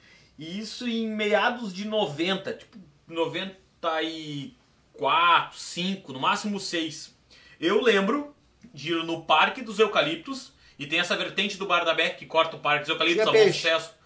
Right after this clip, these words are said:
Speaker 1: Não, eu tomava banho.
Speaker 2: É, é,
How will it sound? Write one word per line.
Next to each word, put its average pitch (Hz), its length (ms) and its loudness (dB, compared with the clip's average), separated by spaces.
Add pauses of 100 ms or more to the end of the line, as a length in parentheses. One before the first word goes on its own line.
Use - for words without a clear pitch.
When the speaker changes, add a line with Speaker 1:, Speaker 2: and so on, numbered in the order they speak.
(240)
Speaker 1:
Não, 285 200 6
eu 392 80 4
tomava 254 480 10
banho. 220 720 6
Speaker 2:
É, 277 600 -10
é, 240 60 -14